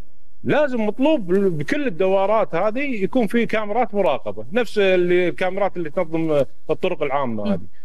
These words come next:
Speaker 1: آه، كذلك في الزحمه المتكرره اللي من دوار الشمالي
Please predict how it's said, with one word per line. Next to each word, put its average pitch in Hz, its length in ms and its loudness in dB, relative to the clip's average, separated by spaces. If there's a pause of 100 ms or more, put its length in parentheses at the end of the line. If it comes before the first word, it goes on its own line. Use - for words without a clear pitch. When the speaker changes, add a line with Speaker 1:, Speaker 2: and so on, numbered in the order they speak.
(300)
Speaker 1:
آه، 165 380 4
كذلك 220 520 0
في 180 520 -4
الزحمه 160 500 0
المتكرره 170 1000 0
اللي 160 200 0
من 196 160 2
دوار 202 320 4
الشمالي 196 680 -2